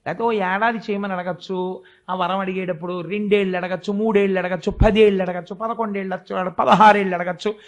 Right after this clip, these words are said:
లేకపోతే రాముడు జీవితాంతం అరణ్యాల్లో ఉండాలని ఎందుకు అడగకూడదు కైకమ్మ? పద్నాలుగు అన్న మాట ఎందుకు పడాలి కైకమ్మ నోటి వెంట?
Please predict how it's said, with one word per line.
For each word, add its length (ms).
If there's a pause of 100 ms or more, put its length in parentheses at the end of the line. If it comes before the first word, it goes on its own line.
(220)
లేకపోతే 720 (280)
రాముడు 340
జీవితాంతం 640
అరణ్యాల్లో 500
ఉండాలని 360
ఎందుకు 180
అడగకూడదు 380
కైకమ్మ? 480 (640)
పద్నాలుగు 640
అన్న 180
మాట 260
ఎందుకు 380
పడాలి 300
కైకమ్మ 380
నోటి 260
వెంట? 180